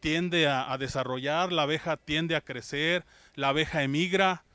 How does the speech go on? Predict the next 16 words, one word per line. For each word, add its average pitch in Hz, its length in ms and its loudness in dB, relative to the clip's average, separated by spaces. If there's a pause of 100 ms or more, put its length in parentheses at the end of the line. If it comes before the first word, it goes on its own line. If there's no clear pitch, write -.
(200)
siempre 170 380 -4
salen, 165 640 0 (220)
este, 131 460 -6
enjambres 156 560 -4
de, 127 240 -8
de, 123 340 -10
del 120 180 -8
apiario 160 460 0
de 143 100 -2
cada 147 260 -6
caja, 160 340 -6
cada 180 340 -8
año 190 240 0
es 170 100 0
lo 165 100 -2
mismo. 196 440 -4